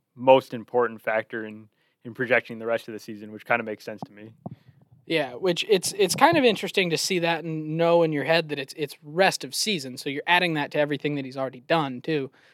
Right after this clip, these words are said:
Speaker 2: So his one fifty-one, i-,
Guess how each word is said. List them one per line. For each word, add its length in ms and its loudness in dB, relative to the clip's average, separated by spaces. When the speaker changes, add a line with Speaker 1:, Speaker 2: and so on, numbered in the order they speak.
Speaker 2:
So 320 6
his 240 4
one 240 6
fifty-one, 840 2
i-, 200 -10